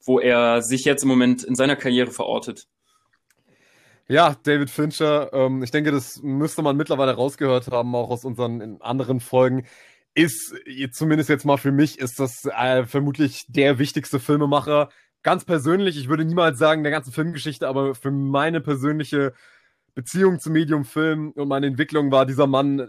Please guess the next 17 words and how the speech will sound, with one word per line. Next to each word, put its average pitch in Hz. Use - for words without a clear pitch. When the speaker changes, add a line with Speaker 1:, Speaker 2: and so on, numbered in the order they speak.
Speaker 2:
äh, 131
maßgeblich 139
entscheidend, 143
dass 147
ich 135
überhaupt 147
angefangen 160
habe, 156
mich 139
mit 147
Filmen 160
auseinanderzusetzen, 147
denn 131
sein, 127
ähm, 117
neunzehnhundertfünfundneunzig 143
erschienener 147